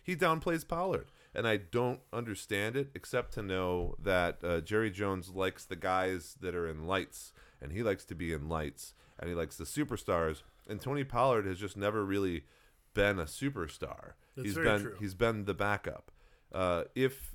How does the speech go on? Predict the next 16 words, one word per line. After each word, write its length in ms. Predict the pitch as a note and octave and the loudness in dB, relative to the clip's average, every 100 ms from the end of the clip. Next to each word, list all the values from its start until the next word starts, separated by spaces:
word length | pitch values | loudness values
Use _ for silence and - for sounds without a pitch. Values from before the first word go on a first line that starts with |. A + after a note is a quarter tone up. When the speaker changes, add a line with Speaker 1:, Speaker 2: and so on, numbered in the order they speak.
| - | -6
Speaker 1:
you 120 | A2+ | 0
know, 260 | G2 F2+ | 4 4
maybe 320 | F2+ G#2 G2+ G2 | 2 0 0 -2
Tony 320 | - G#2 G2 | -2 0 -2
Pollard 460 | - G2 G#2 G2 | 0 2 4 4
was 120 | F#2 F2 | 2 -4
surrounded 640 | G#2 E2+ F2+ F#2 F#2 E2 | -6 -2 0 0 -2 0
by, 560 | F2+ F2+ F2 E2 D#2+ D2+ | 2 4 4 2 0 0
like, 260 | D#2 D#2 D#2 | -2 -2 -2
dancing, 640 | F2 F2 - G2 F2 E2+ - - - - | -4 -4 -4 -6 -4 -8 -12 -20 -20 -6
uh, 460 | F2+ F2 D#2+ D2+ C#2+ | 2 4 4 2 -2
Las 260 | D2+ F2 E2+ | 0 0 0
Vegas, 720 | E2 F2 E2+ E2 - - - | 0 0 2 0 -2 -12 -8
uh, 360 | E2 E2 D2+ D2+ | -2 0 0 -2
showgirls, 800 | D#2+ A#2 G#2+ E2 D#2 D2+ E2 - - - - _ | -2 0 2 2 0 -2 -4 -10 -20 -20 -20 _
then 240 | G2+ G2+ | 2 4